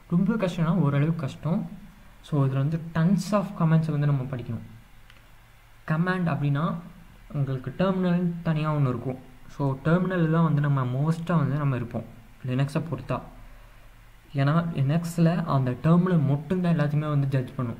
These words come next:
எப்படி உங்களுக்கு control panel இருக்கோ, ம், control panel, அப்புறம் உங்களுக்கு சி எம் டின்னு தனியா ஒண்ணு இருக்கும். So, command prompt. So, அதே மாதிரி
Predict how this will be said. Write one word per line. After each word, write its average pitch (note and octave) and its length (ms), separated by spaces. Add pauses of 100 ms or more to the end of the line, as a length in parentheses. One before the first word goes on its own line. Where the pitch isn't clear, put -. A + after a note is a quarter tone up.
எப்படி D#3 240
உங்களுக்கு C#3+ 340
control D3 380
panel C#3 240
இருக்கோ, C3+ 380 (760)
ம், C3+ 500 (120)
control C#3 380
panel, C3 380 (120)
அப்புறம் A#2+ 840 (240)
உங்களுக்கு D3 300
சி G3+ 180
எம் G3 180
டின்னு E3+ 180
தனியா C#3 280
ஒண்ணு B2+ 140
இருக்கும். - 300
So, B2+ 200
command D3 400
prompt. B2+ 260 (800)
So, C#3+ 380 (240)
அதே C#3+ 400
மாதிரி E3+ 540